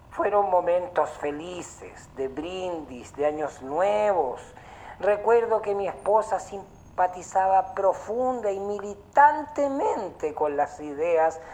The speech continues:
radicales de castración de Geraldine. Pero ¿quién se lo iba a imaginar que esas ideas serían aplicadas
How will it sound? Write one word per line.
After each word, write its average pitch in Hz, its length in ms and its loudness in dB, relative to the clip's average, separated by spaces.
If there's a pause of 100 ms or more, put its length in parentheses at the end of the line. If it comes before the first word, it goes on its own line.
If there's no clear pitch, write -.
radicales 175 1080 4
de 156 120 -2
castración 165 880 2
de 226 120 -2
Geraldine. 220 840 0 (960)
Pero 381 280 0
¿quién 403 280 2
se 247 200 0
lo 220 120 0
iba 262 240 2
a 262 40 6
imaginar 247 840 2
que 226 220 -2
esas 320 360 -2
ideas 214 680 0
serían 170 760 2 (540)
aplicadas 170 1300 4